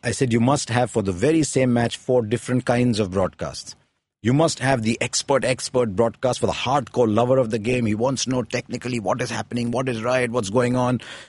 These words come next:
You must have the storytellers broadcast. You must have the nerds broadcast.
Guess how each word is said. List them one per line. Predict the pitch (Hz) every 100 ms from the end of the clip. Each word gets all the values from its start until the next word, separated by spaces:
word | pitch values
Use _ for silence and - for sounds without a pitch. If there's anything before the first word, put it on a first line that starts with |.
| _
You | 107
must | 139 143
have | 131
the | 113
storytellers | - 147 135 131 139 135 110
broadcast. | 110 127 - 135 -
You |
must | 131 127
have | 139
the | 139
nerds | 143 208 214 117 107
broadcast. | 139 143 - 113 78 -